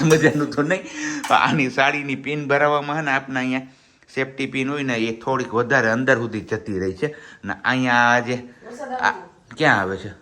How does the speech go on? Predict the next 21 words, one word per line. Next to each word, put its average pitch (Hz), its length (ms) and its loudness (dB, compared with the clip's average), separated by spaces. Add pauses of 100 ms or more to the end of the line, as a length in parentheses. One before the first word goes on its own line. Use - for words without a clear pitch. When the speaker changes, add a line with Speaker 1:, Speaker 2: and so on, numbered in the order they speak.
(540)
Speaker 2:
આ 233 200 -12
પાણી 269 300 -8
પડે. 233 180 -8 (120)
Speaker 1:
આવે? 208 120 -2 (460)
વરસાદ 180 400 -6
આવે? - 120 -8 (1200)
જોઈએ. 156 340 -2 (1400)
હા 101 320 0
યાર, 143 160 2 (540)
હજી 98 260 0
આજનો 127 240 0
દિવસ 131 400 0
છે 160 140 2
જ 98 120 -8
ભાઈ 123 200 2 (760)
વરસાદ 95 460 -6
તો. 98 100 -6 (1080)
ભલે 110 200 -2
આવે, 131 340 2
બીજું 101 300 -2
હું. - 100 -4